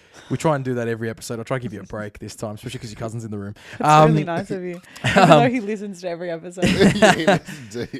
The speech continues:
Speaker 3: it.
Speaker 1: Uh, but just on that game as well, I wanna get another onside, offside for you. Zinchenko, he likes to cry.
Speaker 2: Mm.
Speaker 1: Uh, do you like an emotional man?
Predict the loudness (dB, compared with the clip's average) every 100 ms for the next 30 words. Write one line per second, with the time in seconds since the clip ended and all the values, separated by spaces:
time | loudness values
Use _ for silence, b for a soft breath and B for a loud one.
0 | -8 0 2 2 2 -2 -2 -4 -2 -2
1 | -4 -6 -6 -4 -2 -2 -6 -8 -6 -4
2 | -4 -4 -6 -6 -6 -10 -12 -12 -12 -10
3 | -10 -10 -12 -16 -18 _ _ _ _ -14
4 | -6 -2 -2 -2 -6 -10 -12 -14 _ _
5 | _ -14 -14 -8 -4 0 0 0 0 -2
6 | -2 -2 -4 -6 -8